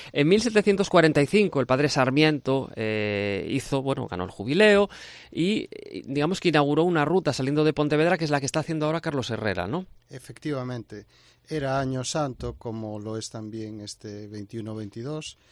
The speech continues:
Speaker 2: y quiso ganar el jubileo. Era su segundo viaje a Galicia desde que había marchado con quince años para Madrid, para el monasterio de San Martín, un monasterio benedictino,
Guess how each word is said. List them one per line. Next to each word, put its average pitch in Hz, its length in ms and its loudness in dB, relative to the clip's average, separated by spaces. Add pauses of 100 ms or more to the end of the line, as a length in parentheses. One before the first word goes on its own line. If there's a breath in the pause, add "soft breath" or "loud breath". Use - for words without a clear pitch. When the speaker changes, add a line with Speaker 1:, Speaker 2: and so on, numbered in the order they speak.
(480 soft breath)
Speaker 2:
y 139 100 -10
quiso 151 420 -2
ganar 123 280 -2
el 117 60 -4
jubileo. 143 680 -6 (160)
Era 135 260 -6
su 135 220 -8
segundo 135 480 -4
viaje 131 340 -6
a 123 60 -8
Galicia 123 440 -8
desde 110 300 -10
que 107 160 -12
había 107 640 -10
marchado 110 500 -10
con 107 180 -12
quince 117 320 -10
años 113 320 -10
para 107 460 -12
Madrid, 123 500 -8
para 113 200 -12
el 104 80 -12
monasterio 104 560 -12
de 104 80 -12
San 110 200 -10
Martín, 123 480 -10 (440 soft breath)
un 120 120 -8
monasterio 110 500 -10
benedictino, 117 680 -8